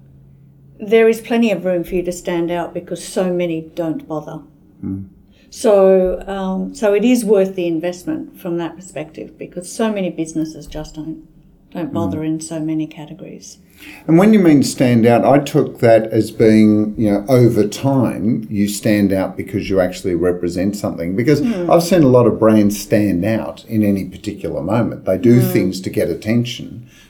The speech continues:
Speaker 2: But because they're constantly just chasing attention, over time you're left with no residual impression of what they are.
Speaker 1: Yeah. I, I,
Speaker 2: Or they, they just stand out for standing out.
Speaker 1: Yeah.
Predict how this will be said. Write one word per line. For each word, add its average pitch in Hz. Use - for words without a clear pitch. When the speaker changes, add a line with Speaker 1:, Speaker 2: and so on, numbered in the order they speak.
Speaker 2:
But 117
because 131
they're 117
constantly 135
just 110
chasing 107
attention, -
over 120
time 117
you're 107
left 117
with 107
no 113
residual 104
impression 92
of 87
what 90
they 85
are. 117
Speaker 1:
Yeah. 190
I, 220
I, 202
Speaker 2:
Or 143
they, 135
they 131
just 131
stand 120
out 117
for 113
standing 110
out. 160
Speaker 1:
Yeah. 220